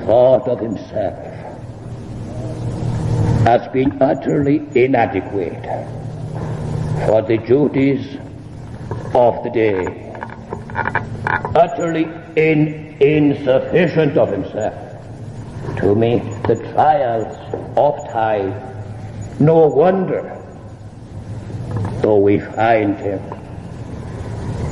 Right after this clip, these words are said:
as a suppliant, beseeching God to remember him with this favor,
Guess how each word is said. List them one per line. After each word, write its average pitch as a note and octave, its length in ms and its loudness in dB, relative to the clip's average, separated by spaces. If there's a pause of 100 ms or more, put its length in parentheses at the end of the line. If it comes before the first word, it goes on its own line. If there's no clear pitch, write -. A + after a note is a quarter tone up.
(240)
as A#2 180 4
a C3+ 140 6 (100)
suppliant, C3 640 0 (2000)
beseeching A#2+ 920 4
God A2+ 800 2
to A#2 200 0
remember B2 680 4
him G#2 760 0 (560)
with A2+ 240 4 (380)
this A2+ 440 0 (600)
favor, G#2 520 4